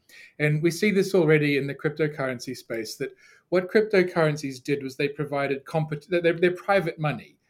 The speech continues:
that provided competition in the space of money providers. So previously we had governments were essentially monopoly providers of money.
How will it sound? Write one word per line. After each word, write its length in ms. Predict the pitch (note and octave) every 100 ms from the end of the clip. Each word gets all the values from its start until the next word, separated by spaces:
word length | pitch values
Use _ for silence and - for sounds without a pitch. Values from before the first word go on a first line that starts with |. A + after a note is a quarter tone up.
| _ -
that 160 | E3
provided 420 | - D3 D3 C#3+ - _
competition 920 | - E3+ E3 - E3 D#3 C#3+ C3 B2+
in 100 | D3+
the 120 | C#3+ C#3
space 440 | - C#3 C3 B2+
of 160 | C3 A#2+ _
money 440 | C#3+ C3+ C#3+ C#3+ B2+
providers. 540 | C3+ C#3 C3 - -
So 160 | - B2
previously 460 | C#3+ C3 C3 C3+
we 80 | B2+
had 160 | C3 - _ _ _
governments 720 | C3+ C3 C3+ C3+ - - -
were 160 | C#3+ B2+
essentially 420 | B2 C#3+ D3+ C3
monopoly 500 | B2+ C3+ C#3 C#3+ C3
providers 500 | B2+ B2 B2 B2 A#2+
of 100 | B2
money. 320 | B2 A#2+ B2